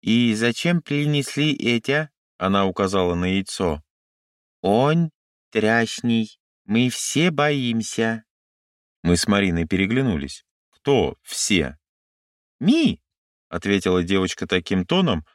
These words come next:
будто ничего более конкретного и понятного не существует. "А тех страшных людей вы не боитесь?" спросил я и тут же уточнил. "Ну, на Марину напали какие-то психи,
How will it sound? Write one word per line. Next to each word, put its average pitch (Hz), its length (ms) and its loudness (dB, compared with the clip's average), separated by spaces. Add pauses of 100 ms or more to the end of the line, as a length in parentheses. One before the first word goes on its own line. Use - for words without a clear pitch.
(220)
будто 123 400 0
ничего 117 520 0
более 101 320 0
конкретного 107 920 -2
и - 180 -4
понятного 104 640 0
не 101 240 2
существует. 101 1000 -4 (640)
"А 104 320 0
тех 135 300 -4
страшных 123 680 -2
людей 117 400 0
вы 90 380 0
не 87 160 0
боитесь?" 107 760 -2
спросил 104 640 -2
я 156 320 0 (240)
и 113 100 -6
тут 143 220 -2
же 127 140 2
уточнил. 113 720 -2 (400)
"Ну, 127 380 2
на 98 160 0
Марину 131 420 0
напали 143 460 0
какие-то 117 580 -2
психи, 78 720 -4